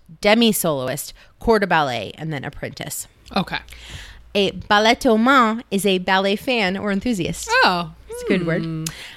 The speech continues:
Speaker 1: Um, and then some more things without, about positioning in, in ballet. An arabesque is a position on one leg with the other leg raised behind the body and extended in a straight line.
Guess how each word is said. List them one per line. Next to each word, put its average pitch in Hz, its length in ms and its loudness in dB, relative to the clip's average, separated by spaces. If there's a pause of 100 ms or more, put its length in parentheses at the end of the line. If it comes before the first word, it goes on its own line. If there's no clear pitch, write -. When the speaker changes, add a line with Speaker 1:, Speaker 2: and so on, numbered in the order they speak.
Speaker 1:
Um, 214 240 2
and 226 120 0
then 226 120 2
some 262 200 0
more 262 220 4
things 214 300 -2
without, 165 400 -2 (140)
about 175 280 0
positioning 151 800 -4 (160)
in, 147 400 -8 (140)
in 165 100 -4
ballet. 131 400 -4
An 180 180 -6
arabesque 208 760 -2
is 180 180 -4
a 180 60 -4
position 185 480 -2
on 160 280 -4
one 226 220 2
leg 208 280 2
with 190 120 -4
the - 120 -8
other 185 240 -2
leg 180 240 0
raised 160 320 -2
behind 180 360 0
the 202 60 -2
body 160 420 2
and 160 120 -4
extended 156 520 -2
in 151 200 -4
a 143 60 -2
straight - 340 -2
line. 92 340 -6